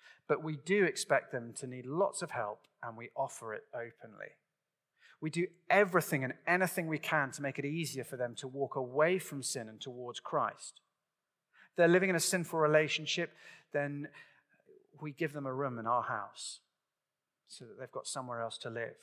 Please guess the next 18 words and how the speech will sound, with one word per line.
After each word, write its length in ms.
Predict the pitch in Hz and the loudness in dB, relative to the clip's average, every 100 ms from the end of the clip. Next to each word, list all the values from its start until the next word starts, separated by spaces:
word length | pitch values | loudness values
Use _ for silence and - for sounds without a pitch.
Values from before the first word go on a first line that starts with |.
| - - - | -20 -18 -2
If 160 | 156 | 0
they're 140 | 156 147 | 6 6
earning 320 | 170 175 165 | 6 4 2
money 240 | 160 170 | 2 4
in 60 | 165 | 2
a 60 | 156 | 4
way 140 | 151 | 4
that's 200 | 135 120 | 2 -6
dodgy, 420 | - 151 151 165 | 0 0 2 -4
we 160 | 151 165 | -4 0
might 220 | 151 151 - - - - | 2 2 -2 -16 -14 -2
cover 240 | 170 156 | 0 2
their 140 | 151 | 0
finances 640 | 139 156 151 135 117 - 110 | 0 0 0 0 -6 -10 -16
until 260 | 113 135 | -12 -8
they've 140 | 120 117 | -6 -4
got 140 | 127 | -2
a, 180 | 120 117 | -2 -2